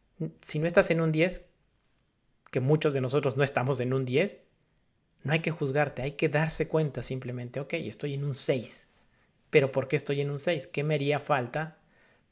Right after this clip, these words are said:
para estar en una calificación más alta con relación a satisfacción en esta esfera de la familia?". Muy bien, vámonos a la última esfera del proyecto de vida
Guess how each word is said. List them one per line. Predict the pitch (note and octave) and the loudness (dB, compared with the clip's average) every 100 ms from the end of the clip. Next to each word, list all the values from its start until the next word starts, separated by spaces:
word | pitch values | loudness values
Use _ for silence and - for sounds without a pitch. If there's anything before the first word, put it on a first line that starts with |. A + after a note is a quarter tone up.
| _ _ | _ _
para | C3+ B2+ | 2 2
estar | - C#3+ D3 | 0 2 2
en | C#3+ | 2
una | C#3 C3+ | -2 0
calificación | B2+ B2 B2+ A#2+ B2+ B2+ D3 - | 0 0 -6 -4 -2 -2 -4 -4
más | C#3 C#3 - | -2 -2 0
alta | C#3+ C3 D#3 F3+ - - - | 0 0 -2 -4 -8 -20 -6
con | - B2 | -4 -2
relación | B2+ A#2+ D#3 E3+ - | -2 0 0 -2 -2
a | C3+ | -4
satisfacción | C3+ B2 C3 - B2+ - D3+ D#3 G#3+ - - _ _ | -4 0 2 4 2 0 0 2 0 -4 -18 _ _
en | D3 C#3+ | 2 6
esta | C#3+ - E3 E3 - - | 6 6 2 0 -4 -6
esfera | C3 - C3+ C3+ D3 - | -4 0 0 0 -2 -6
de | C#3+ B2 | -8 -6
la | A2+ | -6
familia?". | A2 G#2 F2+ D#2+ D2+ - - _ _ - - - - - - - _ _ _ _ _ _ _ _ _ | -8 -8 -8 -10 -14 -18 -20 _ _ -20 -20 -20 -20 -20 -20 -20 _ _ _ _ _ _ _ _ _
Muy | C#3 G#3 A3+ | 12 12 12
bien, | F3 C#3+ - - - _ | 12 12 2 -12 -20 _
vámonos | - F3+ G#3+ F#3+ | 6 8 8 8
a | F#3 | 10
la | E3 E3+ - | 10 8 10
última | A#3 A#3+ A#3+ G#3+ G#3 G#3 G#3+ - | 8 8 4 2 4 4 2 0
esfera | D#3+ - F3 E3+ F#3 F3+ | 0 8 12 12 12 8
del | D3 | 6
proyecto | C3+ C#3 C#3+ D#3 - C#3+ | 6 4 4 2 2 4
de | C3 | 4
vida | C#3 D3 E3+ A#3 | 4 4 4 2